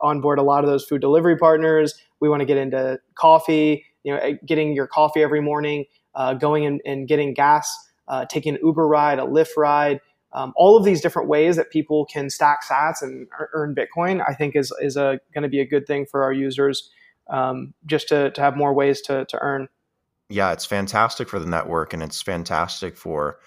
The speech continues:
Speaker 2: Bitcoin and all the users in general. It, if you have Starbucks and, um,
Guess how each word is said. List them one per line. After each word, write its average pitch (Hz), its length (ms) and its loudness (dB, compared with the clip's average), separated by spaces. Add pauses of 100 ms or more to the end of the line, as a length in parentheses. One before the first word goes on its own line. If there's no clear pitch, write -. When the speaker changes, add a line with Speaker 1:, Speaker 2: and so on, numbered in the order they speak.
(140)
Speaker 2:
Bitcoin 98 440 -4
and 85 140 -6
all 92 200 0
the 92 100 -8
users 78 440 -10
in 69 100 -10
general. 80 540 -4 (480)
It, 98 240 -8 (120)
if 107 140 -8 (160)
you 120 280 -4
have 101 460 0 (320)
Starbucks 98 960 0
and, 73 280 -12 (560)
um, 71 360 -4